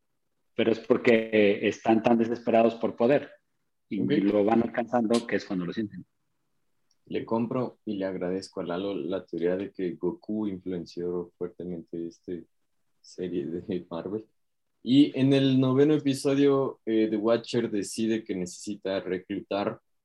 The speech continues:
Speaker 2: a un equipo para hacer una especie de heist del multiverso. Y, híjole, amigos, o sea, este es, este es el equipo que ustedes se hubieran armado. O sea,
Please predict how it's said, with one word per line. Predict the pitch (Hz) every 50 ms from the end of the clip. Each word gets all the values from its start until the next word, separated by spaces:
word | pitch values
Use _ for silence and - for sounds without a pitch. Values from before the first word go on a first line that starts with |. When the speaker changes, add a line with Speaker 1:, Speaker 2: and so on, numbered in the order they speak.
| _ _ _ _ _ _ _ _ _ -
Speaker 2:
a | 85 92
un | 95 98 101 101
equipo | 104 98 - - 107 101 - - 107 98 - -
para | - 98 92 92
hacer | 90 90 - 101 101 101 104
una | 104 101 101 101
especie | 95 - - - 104 98 107 101
de | 90 90 85 - -
heist | 101 104 104 101 - - - - - - _
del | - 92 87 87
multiverso. | 87 87 82 80 - 90 87 101 98 90 - - 101 107 117 - _ _ _ _ _ _ _ _ _ _ _ _ _ _ _ _ _ _ _ _ _
Y, | 135 147 156 160 160 160 160 165 165 160 156 - - _ _ _ _ _ _ _ _ -
híjole, | 101 107 - - 113 98 92 92 87 - _ _ _
amigos, | 92 95 101 101 95 95 90 - -
o | 92
sea, | 90 107 107
este | - - 147
es, | 143 135 - - -
este | 135 131 - 180
es | 180 185
el | 160 139
equipo | 120 - 131 135 135 - -
que | - 147
ustedes | 143 131 - 120 127 131 -
se | -
hubieran | 117 120 120 131 131 123
armado. | 110 98 92 92 87 95 127 151 165
O | 165 _
sea, | - - 127 120 110 107